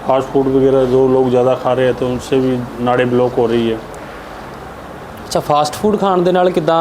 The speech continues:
Speaker 2: ਹੋ ਜਾਂਦਾ? ਮਤਲਬ ਤੇਲ ਵਗੈਰਾ ਸਹੀ ਨਹੀਂ ਹੁੰਦੇ ਉਹਦੇ ਵਿੱਚ ਜਾਂ ਕੀ?
Speaker 1: ਆਇਲੀ ਚੀਜ਼ ਕੋਈ ਵੀ ਹੋ ਜੀ, ਉਹਦੇ ਨਾਲ ਕੀ ਅੱਜ ਕੱਲ੍ਹ ਕੋਲੇਸਟ੍ਰੋਲ ਵਗੈਰਾ, ਵਗੈਰਾ ਹੋਰ ਜ਼ਿਆਦਾ ਵੱਧ ਜਾਂਦਾ, ਕੈਲਸ਼ੀਅਮ ਦੀ ਵੀ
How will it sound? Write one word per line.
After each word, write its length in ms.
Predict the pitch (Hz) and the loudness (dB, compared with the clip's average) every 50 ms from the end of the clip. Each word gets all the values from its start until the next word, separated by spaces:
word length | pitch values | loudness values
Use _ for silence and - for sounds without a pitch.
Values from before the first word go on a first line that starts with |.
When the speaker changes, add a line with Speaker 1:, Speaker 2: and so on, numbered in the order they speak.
| 165 165 160 | 2 2 2
Speaker 2:
ਹੋ 140 | 147 160 143 | 2 2 2
ਜਾਂਦਾ? 180 | 143 143 143 143 | 2 2 2 2
ਮਤਲਬ 160 | 143 156 151 | 2 2 2
ਤੇਲ 240 | 156 147 147 151 160 | 2 0 2 2 2
ਵਗੈਰਾ 200 | 175 175 190 202 | 4 4 2 2
ਸਹੀ 200 | - 185 185 196 | 2 2 2 2
ਨਹੀਂ 100 | 208 208 | 2 2
ਹੁੰਦੇ 140 | 196 190 180 | 2 2 2
ਉਹਦੇ 160 | 175 175 190 | 4 4 4
ਵਿੱਚ 140 | 185 185 185 | 2 2 2
ਜਾਂ 120 | 220 226 | 0 -2
ਕੀ? 300 | 208 - 185 180 180 175 165 - - - - - - - - - - - - - - - - - - - - - - - - - - - - - - - - - - - - - 170 | 0 0 -2 0 -2 -4 -6 -10 -14 -16 -16 -16 -16 -16 -16 -16 -16 -16 -16 -16 -16 -16 -16 -16 -16 -16 -16 -14 -16 -14 -14 -14 -14 -14 -14 -14 -16 -16 -16 -16 -16 -14 -8 -2 0
Speaker 1:
ਆਇਲੀ 280 | 165 180 185 190 202 | 2 2 4 2 2
ਚੀਜ਼ 220 | 202 196 214 202 185 | 2 2 0 0 0
ਕੋਈ 240 | - 185 180 185 196 | 0 2 2 4 4
ਵੀ 100 | 196 185 | 4 2
ਹੋ 60 | 165 | 2
ਜੀ, 220 | 156 160 170 175 165 | 4 4 4 4 4
ਉਹਦੇ 320 | 170 170 170 170 170 175 | 4 4 2 2 2 2
ਨਾਲ 220 | 170 165 160 156 156 | 4 4 2 2 2
ਕੀ 160 | 151 156 160 156 151 | 2 2 4 4 4
ਅੱਜ 140 | 147 147 | 2 2
ਕੱਲ੍ਹ 160 | 156 156 147 135 | 2 2 2 2
ਕੋਲੇਸਟ੍ਰੋਲ 400 | - 156 151 156 - 165 160 156 151 151 | 2 0 0 0 0 2 2 2 2 2
ਵਗੈਰਾ, 260 | 143 151 147 151 151 | 2 4 4 4 2
ਵਗੈਰਾ 460 | 143 143 143 147 147 151 151 147 156 151 - - - | 2 2 2 2 4 4 4 2 2 0 -4 -4 0
ਹੋਰ 140 | 151 147 143 | 0 2 2
ਜ਼ਿਆਦਾ 220 | 135 139 139 143 139 | 2 2 2 2 2
ਵੱਧ 200 | 135 139 135 131 | 0 0 0 2
ਜਾਂਦਾ, 420 | 135 135 135 127 131 127 123 123 - - - - - - - - - - - - - - - - - - - - - - | 2 2 2 2 2 0 0 -2 -4 -12 -14 -14 -14 -14 -14 -14 -14 -14 -14 -14 -14 -12 -10 -10 -12 -12 -12 -12 -4 -2
ਕੈਲਸ਼ੀਅਮ 380 | 147 147 143 - - 160 160 160 | 0 0 0 0 2 2 4 4
ਦੀ 80 | 160 160 | 4 4
ਵੀ 120 | 156 156 | 4 2